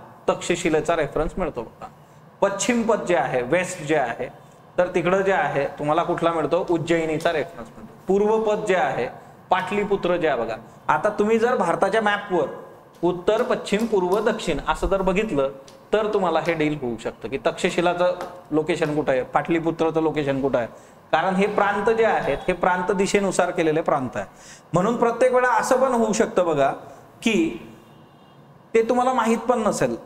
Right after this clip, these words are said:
त्याचा reference तुम्ही कधी बघितला नसेल, पण जर तुम्ही paper शांत चित्ताने, आपण जे म्हणतो ना की ते दोन तास फार महत्त्वाचे असतात, ते दोन तास का महत्त्वाचे आहे की जर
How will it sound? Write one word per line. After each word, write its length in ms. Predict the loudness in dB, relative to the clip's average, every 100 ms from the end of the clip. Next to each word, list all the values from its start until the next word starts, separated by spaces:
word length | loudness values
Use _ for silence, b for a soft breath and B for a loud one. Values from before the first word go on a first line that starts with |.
| -2
त्याचा 220 | 2 2
reference 420 | 2 2 0 2
तुम्ही 160 | 0 2
कधी 160 | 2 2
बघितला 380 | 2 2 2 0
नसेल, 320 | 0 -2 0
पण 200 | 0 0 2
जर 180 | 2 2 0
तुम्ही 160 | 0 2
paper 320 | 2 2 0
शांत 280 | 0 0 2
चित्ताने, 340 | 0 2 2 2
आपण 220 | 0 2
जे 60 |
म्हणतो 300 | 2 2 2
ना 120 | 2 0
की 120 | 0 0
ते 80 | 2
दोन 260 | 4 4
तास 240 | 2 0 0
फार 120 | 0 2
महत्त्वाचे 440 | 0 0 0 0
असतात, 240 | -4 -6 -20 -20 -20 -20 -20 -20 -20 -20 -20 -20 -20 -20 -2
ते 60 | 2
दोन 260 | 4 4 2
तास 180 | 0 2
का 140 | 2
महत्त्वाचे 460 | 2 0 2 2 2
आहे 100 | 2
की 100 | 0
जर 200 | 0